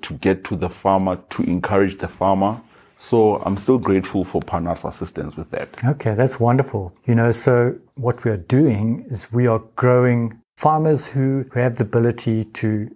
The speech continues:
Speaker 2: like you say, have a mixed farming system. Rotation is the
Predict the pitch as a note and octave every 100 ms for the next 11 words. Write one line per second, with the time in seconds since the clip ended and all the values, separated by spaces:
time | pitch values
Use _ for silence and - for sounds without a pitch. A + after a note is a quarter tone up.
0 | _ _ - A#2 - - C3+ A2+ A#2+ B2
1 | B2+ B2+ - B2 A#2 A2 G#2+ - - C#3
2 | - - G#2+ G#2 G#2+ A2+ A2+ D3 C#3+ C#3
3 | C3+ B2 - A#2+ G2+ - - G#2+ G2+